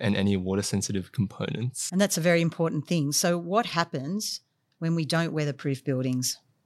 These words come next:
Speaker 1: Yeah, so it's a big concern for the physical well-being of your home, since it can cause swelling walls, rotting of timber frames, which can even cause structural damage.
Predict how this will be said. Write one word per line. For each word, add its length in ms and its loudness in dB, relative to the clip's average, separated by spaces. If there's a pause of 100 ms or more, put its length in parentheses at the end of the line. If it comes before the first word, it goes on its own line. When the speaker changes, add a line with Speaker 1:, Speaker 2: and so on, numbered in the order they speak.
(380)
Speaker 1:
Yeah, 160 4
so 120 2
it's 100 0
a 20 -2
big 180 4
concern 460 4
for 400 0
the 140 -6
physical 400 -4
well-being 460 2
of 80 2
your 100 2
home, 400 2 (400)
since 260 4
it 80 6
can 400 4
cause 340 0
swelling 480 -4
walls, 460 -6 (160)
rotting 300 4
of 120 2
timber 280 6
frames, 520 2 (280)
which 160 -4
can 100 2
even 560 2
cause 300 -2
structural 320 0
damage. 360 2